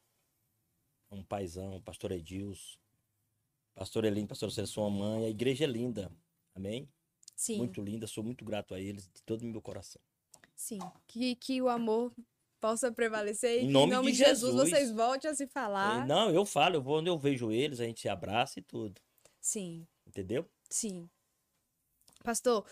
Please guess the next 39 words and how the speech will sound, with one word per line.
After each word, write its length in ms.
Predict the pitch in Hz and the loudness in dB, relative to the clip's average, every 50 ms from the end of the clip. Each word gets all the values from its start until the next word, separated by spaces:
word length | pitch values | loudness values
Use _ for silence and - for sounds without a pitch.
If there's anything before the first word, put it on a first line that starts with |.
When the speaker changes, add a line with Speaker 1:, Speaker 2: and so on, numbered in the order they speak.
| - - - _ | -14 -20 -10 _
Speaker 2:
qual 200 | 254 262 285 339 | 2 4 4 4
a 80 | 359 | 2
ale-, 260 | 349 349 339 320 254 | 0 0 -2 -4 -4
maior 400 | 247 269 277 285 285 269 254 285 | -2 -2 0 0 2 2 2 2
alegria, 440 | 339 349 359 339 254 262 247 247 247 | 0 0 -2 -2 -2 -2 2 2 4
assim, 200 | 254 - 254 254 | 4 4 0 0
familiar 640 | 233 - 285 285 320 339 349 311 294 262 226 220 240 | 0 2 2 2 2 2 0 2 2 2 2 2 0
que 120 | 240 - 247 | -2 -4 -6
você 420 | 240 226 220 226 233 - - 233 | -6 -4 -2 -2 0 2 2 2
e 60 | 226 | 2
a 60 | 226 233 | 2 2
sua 180 | - 233 226 | 0 -2 -2
família 340 | - 226 220 208 208 214 220 | -4 -4 -4 -2 -2 -2 0
já 140 | 214 214 208 | 0 -2 -2
passaram 440 | - 208 202 - 202 196 202 202 202 | -2 -2 -2 0 0 0 -2 -2 -4
juntos, 300 | 190 190 196 - - 262 | -4 -6 -4 0 2 4
além 340 | 254 262 247 226 220 220 | 4 4 4 2 0 0
do 120 | 214 233 226 | -2 -2 0
ministério 680 | 226 220 220 220 226 - - 220 190 180 196 208 202 | 0 0 0 0 0 0 2 2 2 2 2 0 -2
que 200 | - - 226 208 | -4 -2 0 0
a 20 | 190 | 0
Speaker 1:
Foi 80 | 190 | 2
Speaker 2:
igreja 280 | 190 196 - - 127 120 | 2 0 0 0 0 -2
Speaker 1:
no 60 | 110 | -2
Speaker 2:
que 60 | 98 | 0
Speaker 1:
dia 120 | 117 131 151 | 2 2 2
Speaker 2:
vocês 80 | 151 147 | 4 6
Speaker 1:
da 60 | 151 | 6
Speaker 2:
abriram? 180 | 147 147 147 135 | 4 4 2 0
Speaker 1:
unção 580 | - - - - 123 117 117 117 110 113 117 _ _ _ _ _ _ | 0 0 2 2 4 2 2 0 -2 -6 -10 _ _ _ _ _ _
pastoral 480 | 120 113 - - - 120 107 104 104 101 | -4 -4 -4 -2 -2 0 0 0 0 -2
deles. 360 | 101 98 - - - - - - _ _ _ _ _ _ _ _ _ _ _ _ _ _ _ _ - | -4 -8 -10 -12 -16 -18 -20 -20 _ _ _ _ _ _ _ _ _ _ _ _ _ _ _ _ -6
Speaker 2:
Foram 300 | - 240 226 233 233 233 | 0 0 2 2 2 4
todos 280 | 233 262 247 240 233 220 | 6 4 4 4 2 0
juntos? 440 | 240 330 427 466 - - - - - | -2 -4 -4 -4 -6 -6 -6 -6 2
Speaker 1:
Todos 260 | - 139 165 160 143 | 4 6 6 6 4
juntos. 460 | 107 113 107 101 - - - - - - _ _ _ _ _ _ _ _ _ _ _ _ _ _ _ _ _ _ _ _ _ _ | -2 -4 -6 -6 -8 -10 -14 -16 -18 -20 _ _ _ _ _ _ _ _ _ _ _ _ _ _ _ _ _ _ _ _ _ _
A 80 | - 101 | -12 -8
Bianca, 640 | 95 101 107 104 104 117 135 151 156 - - 175 185 | -2 0 2 2 2 2 0 -2 -2 -6 -10 -12 -12